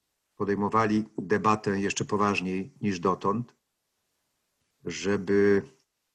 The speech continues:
żebyśmy my sami, my sami byli głębsi, poważniejsi, e, ponieważ Pan wspomina o potrzebie kultury ze strony środowi-, ze strony społeczeństwa, ale ja myślę, że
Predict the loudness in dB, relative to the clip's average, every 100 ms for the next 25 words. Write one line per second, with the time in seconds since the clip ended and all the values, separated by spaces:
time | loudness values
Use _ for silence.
0 | _ -2 2 4 4 6 6 4 6 6
1 | 6 2 0 _ _ _ _ _ -6 -2
2 | 0 2 2 2 0 -8 _ _ _ -6
3 | -2 0 0 -2 _ _ -16 -12 -2 4
4 | 4 4 0 0 0 -2 -2 0 2 2
5 | 2 2 2 0 -2 -2 -6 -10 _ _
6 | _ _ _ _ _ _ _ -12 -8 -4
7 | -4 -6 -8 -8 -2 0 0 -4 -8 -6
8 | -6 -10 -6 -4 -4 -6 -8 -6 -6 -6
9 | -4 -2 0 -2 -2 -6 -4 0 0 -2
10 | _ _ _ _ -6 -6 -2 -2 -2 -2
11 | -2 -2 -2 -2 2 2 2 0 2 0
12 | -4 -4 0 0 0 2 4 4 2 0
13 | -4 -6 -2 -2 2 0